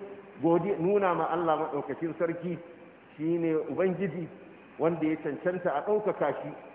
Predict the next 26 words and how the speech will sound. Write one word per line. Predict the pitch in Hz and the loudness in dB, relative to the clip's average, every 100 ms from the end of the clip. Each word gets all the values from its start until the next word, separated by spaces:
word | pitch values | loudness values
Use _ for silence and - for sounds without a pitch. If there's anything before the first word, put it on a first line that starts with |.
| - - | -20 -12
a | 117 | -2
girmama | 131 214 202 165 151 | 4 6 6 2 0
sunansa, | 175 170 175 170 123 - - - - - | 0 4 2 2 -2 -4 -12 -16 -20 -6
saboda | 160 156 147 143 | -2 0 2 2
abin | 143 190 196 | 4 2 4
da | |
ya | 170 | 4
yi | 165 | 4
na | 165 | 2
ni'imar | 170 170 175 147 | 0 -2 -2 -2
shari'a | - 147 190 151 - - - - - | -2 4 6 4 2 -6 -8 -12 -4
wadda | 156 151 | 0 2
babu | 151 147 127 | 2 2 0
kamarta. | 123 123 123 - - - - - - - - - - - - | -2 -2 -2 -4 -6 -10 -12 -6 -6 -4 -4 -6 -6 -8 0
Sannan | 175 175 185 | 4 4 4
na | 190 | 4
uku | 185 175 | 2 0
kuma, | 190 202 | 2 2
godiya | 170 156 165 156 | 2 2 4 4
ga | 151 | 4
Allah. | 123 131 107 - - - - - - 104 | 2 2 0 -6 -10 -16 -20 -20 -18 -10
Mu | |
gode | 110 190 185 165 | 0 2 4 4
ma | 151 | 2
Allah | 175 175 120 - - - - - - | 2 2 0 -2 -10 -12 -14 -6 2
cewa | 180 165 160 160 | 6 8 8 6